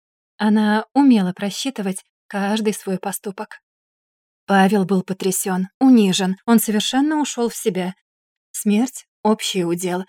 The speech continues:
Хочешь, не хочешь, но с этим надо смириться. Но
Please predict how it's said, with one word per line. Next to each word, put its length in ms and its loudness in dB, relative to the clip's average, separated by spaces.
Хочешь, 360 -4
не 80 0
хочешь, 440 -4
но 240 -2
с 160 -6
этим 360 0
надо 260 0
смириться. 640 -4
Но 300 2